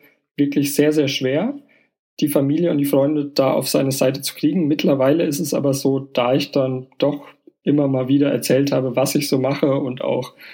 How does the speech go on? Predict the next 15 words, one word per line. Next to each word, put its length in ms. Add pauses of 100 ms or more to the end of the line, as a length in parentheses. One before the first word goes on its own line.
(280)
ein 140
paar 240
mittlerweile 500
auch 140
meine 220
Blogs 280
verfolgen, 720
wo 120
man 140
dann 140
auch 140
ein 100
bisschen 300
schönes 260
Feedback 480